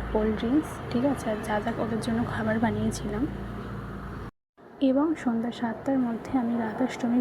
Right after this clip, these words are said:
পুজোটাকে কমপ্লিট করলাম। তোমরা অতি অবশ্যই আমার রাধা গোপুর দর্শন করো আর বলো, "হরে কৃষ্ণা, রাধে রাধে।"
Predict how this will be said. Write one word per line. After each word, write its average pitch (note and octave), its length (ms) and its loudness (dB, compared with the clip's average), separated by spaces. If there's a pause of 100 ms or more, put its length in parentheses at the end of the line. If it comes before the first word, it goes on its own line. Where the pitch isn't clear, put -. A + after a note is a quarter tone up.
পুজোটাকে A#3 460 -2
কমপ্লিট A3 440 -2
করলাম। G#3 360 2 (400)
তোমরা A#3+ 280 2
অতি C4 260 4
অবশ্যই A#3+ 500 2
আমার A3+ 260 0
রাধা A3 300 0
গোপুর A3+ 400 0
দর্শন A3 460 0
করো - 280 0 (420)
আর A3+ 160 2
বলো, A3 300 2
"হরে B3+ 420 2
কৃষ্ণা, A3 460 -4
রাধে A#3 380 0
রাধে।" G#3+ 320 -4